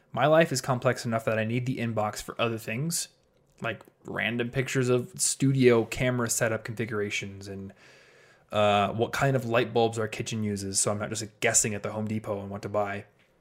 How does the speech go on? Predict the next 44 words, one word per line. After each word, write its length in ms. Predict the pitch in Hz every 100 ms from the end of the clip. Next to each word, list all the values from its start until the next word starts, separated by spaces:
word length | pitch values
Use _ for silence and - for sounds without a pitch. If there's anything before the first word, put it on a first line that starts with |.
| _ -
You 120 | 113
know, 100 | 104
so 140 | 135
I'm 140 | 120 123
gonna 220 | 160 185
use 220 | 175 165
the 120 | 135 135
inbox 320 | 123 110 -
anyway. 400 | 151 117 95 -
So 160 | - 120
for 120 | 139
me, 160 | 147 156
it's 120 | 120
like, 160 | 110 131
why 160 | 165
not 200 | 175 143
just, 240 | 131 123 -
if 140 | 127
I'm 60 | 127
gonna 120 | 131
take 180 | 143 127
a 40 |
handwritten 380 | 131 127 123 117
note, 340 | 113 117 -
digitize 440 | 131 131 123 120 117
it, 100 | -
put 140 | 131
it 40 | 135
in 60 |
the 80 | 123
inbox, 520 | 117 110 107 107 - - _ -
and 100 | 113
then 80 | 107
when 140 | 107
I'm 60 | 123
going 240 | 123 127
through 120 | 131 143
and 80 |
processing, 420 | 139 110 - 113 127
I'll 60 |
just 120 | 131 -
move 160 | 143 175
it, 160 | - _ _ _ _ _ _
you 80 | _